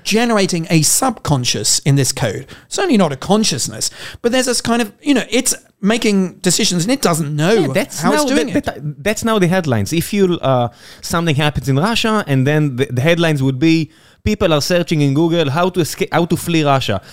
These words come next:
Speaker 2: how to break my arm not to get drafted." That, that's the subconscious speaking.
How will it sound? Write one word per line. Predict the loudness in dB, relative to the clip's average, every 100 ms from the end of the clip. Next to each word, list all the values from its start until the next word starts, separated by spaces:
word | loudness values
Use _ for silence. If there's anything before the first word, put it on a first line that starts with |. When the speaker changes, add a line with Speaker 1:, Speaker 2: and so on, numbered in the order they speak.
| -10
Speaker 2:
how | 0 0
to | 0 0
break | 2 2
my | 2 0
arm | 2 2 2 0
not | -2
to | 0
get | 0 0
drafted." | 2 0 0 -2
That, | -2
that's | 0 -2 -2
the | -4
subconscious | -2 -2 -2 0 0 0 -2
speaking. | -2 0 0